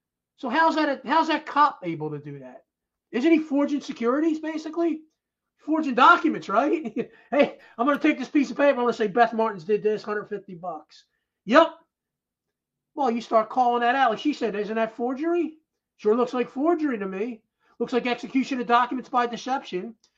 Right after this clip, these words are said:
deceptive and frauds on business practices, barratry, uh, you know, uh, theft. It, it's, it's attempted theft."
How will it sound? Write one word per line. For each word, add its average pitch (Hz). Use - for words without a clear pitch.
deceptive 233
and 226
frauds 247
on 220
business 294
practices, 180
barratry, 233
uh, 180
you 185
know, 170
uh, 151
theft. 311
It, -
it's, 175
it's 175
attempted 220
theft." 247